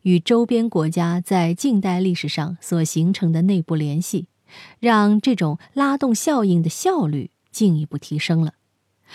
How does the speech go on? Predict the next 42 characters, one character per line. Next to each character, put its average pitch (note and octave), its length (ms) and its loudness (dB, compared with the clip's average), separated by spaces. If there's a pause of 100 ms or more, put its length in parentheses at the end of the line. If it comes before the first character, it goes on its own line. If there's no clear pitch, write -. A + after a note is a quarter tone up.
(160)
中 C#4+ 160 2
国 B3+ 120 2
台 G#3 180 0
湾 A3+ 160 2
地 A3+ 140 0
区 G3 300 -2 (140)
就 E3 200 0
在 D3+ 160 -4
这 E3 160 -2
个 E3 80 0
过 D#3+ 180 -2
程 D#3+ 240 -2
中 F3+ 200 0 (180)
实 - 200 -2
现 F3 220 0
了 D#3+ 100 0
经 F#3 240 2
济 F#3 140 -2
腾 D#3 220 -4
飞， F3 260 -4 (480)
而 A3 140 -2
台 A3 240 -4
湾 D4 160 0
地 D4+ 180 0
区 C4+ 220 0
的 A3+ 100 2
经 G#3 240 2
济 G3 160 -4
腾 E3+ 220 -4
飞 G3+ 240 -2 (220)
又 A#3 180 2
传 G#3+ 400 -2
导 E3 320 -6
到 E3+ 300 -2 (120)
大 B3 80 -8 (140)
陆， A3 260 0 (280)
拉 E3+ 260 0
动 E3 180 2
了 D3+ 140 -4 (180)
大 A3+ 220 -4
陆 E3+ 240 0
的 B2+ 220 -12